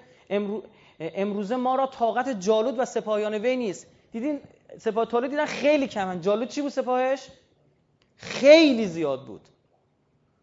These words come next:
این سیصد و سیزده نفر تشنه، اونا خیلی خیلی زیاد بودن. یه نکته زیبایی باز مهدوی این تو نهفته است.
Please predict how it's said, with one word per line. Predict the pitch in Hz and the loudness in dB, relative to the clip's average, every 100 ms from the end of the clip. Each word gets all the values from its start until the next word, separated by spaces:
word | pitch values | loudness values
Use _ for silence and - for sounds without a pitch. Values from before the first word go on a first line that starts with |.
| _ - | _ -14
این | 330 | -12
سیصد | 269 254 294 | -8 2 4
و | |
سیزده | 294 269 226 262 | 4 -2 -4 -4
نفر | 269 254 262 | -4 -6 -6
تشنه، | 262 - 247 226 - 226 240 294 311 330 - - _ _ _ _ _ _ _ _ | -8 -4 -2 -2 -4 -2 2 4 2 -2 -12 -20 _ _ _ _ _ _ _ _
اونا | 226 269 | 2 2
خیلی | 285 - 320 339 254 | 2 2 4 4 2
خیلی | - 220 214 208 | 0 -2 -2 -4
زیاد | 170 170 160 | -2 -2 -2
بودن. | 139 135 131 - _ _ _ _ _ _ - | -6 -12 -14 -16 _ _ _ _ _ _ -6
یه | 294 | 0
نکته | 285 - 285 262 | 0 0 -4 -6
زیبایی | 202 190 196 220 277 285 | -8 -6 -4 4 8 8
باز | 254 | 6
مهدوی | 226 208 190 202 | 2 -2 -2 -6
این | 208 | -6
تو | 196 | -10
نهفته | 196 160 147 - | -10 -8 -10 -14
است. | 135 - | -16 -18